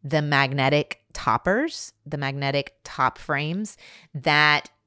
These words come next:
let me switch up my style. So I can get the turquoise ones and top on it, or they have a persimmon tortoise split. So it's, like, tortoise on the top and then this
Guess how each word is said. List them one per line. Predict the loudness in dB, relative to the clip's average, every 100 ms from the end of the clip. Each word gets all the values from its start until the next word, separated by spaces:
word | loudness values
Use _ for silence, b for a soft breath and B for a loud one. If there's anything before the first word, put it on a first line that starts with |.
| _ _
let | -2 0
me | 0
switch | -2 -4 -2 -2
up | -2
my | -4 -4
style. | -2 -4 -4 -14
So | -12 -6 -2
I | -4
can | -4 -6
get | -6 -10
the |
turquoise | -8 -6 -2 0 0
ones | 0 -2 -2
and | -4 -4
top | -2 0
on | 0 0
it, | -2 -4 _ b b
or | 2 4 6 6
they | 4
have | 4 4
a | 2 -2 _ _
persimmon | -6 -4 -2 -2 0 0 -2
tortoise | -2 2 2 0
split. | -2 2 2 2
So | -2
it's, | 0
like, | -2 -2
tortoise | -4 -2 -2
on | -4
the | -6
top | 2 2 2 0
and | -8
then | -8
this | -8 -10